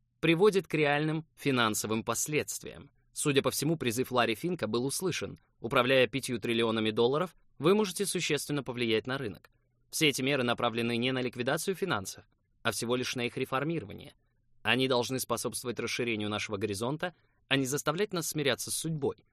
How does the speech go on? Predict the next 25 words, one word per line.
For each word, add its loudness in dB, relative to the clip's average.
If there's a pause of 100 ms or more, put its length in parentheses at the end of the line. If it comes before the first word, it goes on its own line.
(360)
Вот 4
как -2
формулирует 2
сущность -4
урока -2
Ларри 0
Финка -4 (220)
Жан 2
Фавье, -2 (380)
известный -2
историк -4
нашего -4
времени. -6 (640)
Всё, 4
что 0
не 2
делает 4
человек, 0
относится -2
к -6
будущему, -6 (280)
его 2
взлётам -2
и -4
падениям, -2